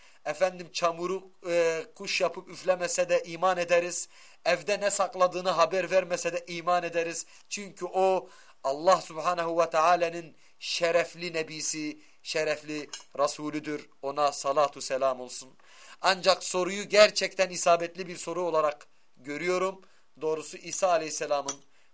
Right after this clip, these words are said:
bu özelliklerini Aleyhisselatü Vesselam haber vermiyor.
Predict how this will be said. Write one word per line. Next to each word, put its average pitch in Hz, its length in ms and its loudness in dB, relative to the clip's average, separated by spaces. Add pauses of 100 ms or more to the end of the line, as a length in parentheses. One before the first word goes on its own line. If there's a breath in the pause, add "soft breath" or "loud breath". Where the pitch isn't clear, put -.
bu - 200 -14
özelliklerini 143 840 -8
Aleyhisselatü 151 480 -2
Vesselam 139 400 -4
haber 131 340 -2
vermiyor. 120 360 -10